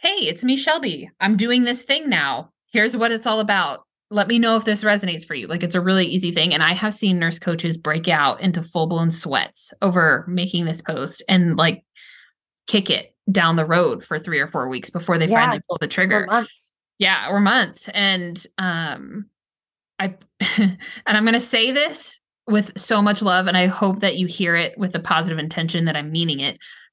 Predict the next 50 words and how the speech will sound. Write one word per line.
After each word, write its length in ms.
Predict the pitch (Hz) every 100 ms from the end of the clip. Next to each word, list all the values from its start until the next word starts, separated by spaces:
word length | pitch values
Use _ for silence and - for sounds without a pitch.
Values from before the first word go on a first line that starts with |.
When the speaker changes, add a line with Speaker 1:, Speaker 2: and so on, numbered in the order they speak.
| -
Speaker 1:
but 180 | 180 - _
you 420 | - 175 190 196 -
are 760 | 175 165 165 160 160 160 160 -
not 240 | 185 156
that 160 | 160 123
special. 480 | - - 92 - _ _ -
People 300 | 196 185 185
are 140 | 170
not 200 | 165 151
paying 180 | - 175
that 160 | 175 -
much 160 | 170
attention 420 | 165 - 175 214 214
to 100 | 247
you. 360 | 254 294 339 - - -
You 140 | 180
are 80 | 165
not 180 | 170 185
the 80 | 208
center 300 | - 220 220
of 100 | 202
anybody 340 | 208 208 208
else's 300 | 202 202 196
universe. 520 | 208 208 240 269 285
You 100 | 185
are 80 | 165
the 80 | 165
<laughs> 80 | 180
center 300 | 226 240 254
of 160 | 220
your 180 | 208 202
own 360 | 190 196 254 339 339
universe. 580 | 262 277 277 294 330 -
And 160 | 214 208 208
even 340 | 240 262 277
if 260 | 247 220 226
you 140 | 196
made 240 | 196 190
a 60 | 196
coming 340 | 185 196 190
out 160 | 190 196
post 300 | 233 226 -
and 100 | 190
you 60 | 180
didn't 240 | 185 156
post 320 | - 185 185
for 120 | -
two 240 | 127 - 180
more 200 | 180 180
weeks, 280 | 190 208